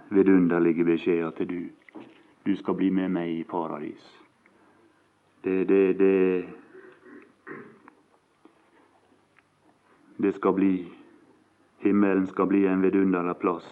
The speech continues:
for oss. Men det navn som sikkert, og for de fleste, og i hvert fall i min bevissthet, det, det fineste, det er når, når det taler om min faders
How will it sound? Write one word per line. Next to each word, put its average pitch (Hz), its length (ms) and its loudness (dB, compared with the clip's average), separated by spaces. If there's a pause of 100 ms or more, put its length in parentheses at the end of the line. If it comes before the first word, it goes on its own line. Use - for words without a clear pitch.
(320)
for 90 180 0
oss. - 460 -6
Men 107 300 -4 (460)
det 110 200 4
navn 98 400 2
som 95 320 -2
sikkert, 98 480 -4 (160)
og 101 240 0
for 101 160 0
de 95 160 -2
fleste, 95 400 -2
og 90 80 2
i 90 80 2
hvert 95 160 -2
fall 95 240 4
i - 20 6
min 90 260 4
bevissthet, 85 640 -2
det, 90 180 -2 (340)
det 87 80 -4
fineste, 87 580 -8
det 95 160 -2
er 95 60 -2
når, 95 220 -2 (760)
når 98 160 4
det 98 160 4
taler 90 320 4
om 87 140 2 (880)
min 90 480 4
faders 87 480 0